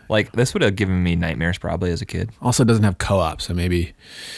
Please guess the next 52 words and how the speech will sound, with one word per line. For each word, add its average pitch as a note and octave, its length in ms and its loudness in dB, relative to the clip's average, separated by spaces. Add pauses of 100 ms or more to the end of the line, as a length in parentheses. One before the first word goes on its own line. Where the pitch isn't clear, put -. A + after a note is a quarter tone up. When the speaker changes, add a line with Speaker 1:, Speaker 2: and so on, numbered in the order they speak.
(120)
Speaker 1:
Yeah, B2 220 6
Speaker 2:
maybe G2 100 2
Speaker 1:
no, G#2+ 140 4
Speaker 2:
less B2 120 4
Speaker 1:
we, F3 80 4
Speaker 2:
likely. F2+ 420 -2
Speaker 1:
yeah, F2 200 2
that's F#2+ 220 0
true. G#2+ 240 2
Pretty G#2+ 140 0
much A2+ 220 0
all G2+ 240 4
of G2 80 0
our F#2 140 2
games, F2 420 0
most C#3+ 320 4
of G#2+ 80 0
our G2+ 100 0
games F#2 360 0
that E2+ 120 0
we, F#2+ 160 2
like, E2+ 240 0
bought, E2+ 400 -2 (100)
not F2+ 220 -2
the F2+ 80 -4
ones F2+ 200 0
that F2 60 -2
were, D2+ 80 0
like, D#2+ 140 -2
hand-me-downs F#2 600 0
or F2+ 60 2
garage F2 360 -2
sale G#2+ 140 0
picks, - 420 -4
were, F2+ 500 0 (400)
like, F2 220 0
multiplayer F2+ 500 -4
'cause D#2+ 200 -2
there E2 100 0
was E2 100 -2
four A#1 220 -2
of - 80 -8
us. - 240 -10 (120)
Speaker 2:
Yeah. F2+ 400 2 (440)
And, C#3+ 100 6
and C#3+ 220 4
another D#3 460 6 (260)
th-, A#2 120 -2
sort B2 200 6
of, G2 320 0 (160)
um, F#2 500 2 (380)
th-, G#2 160 -6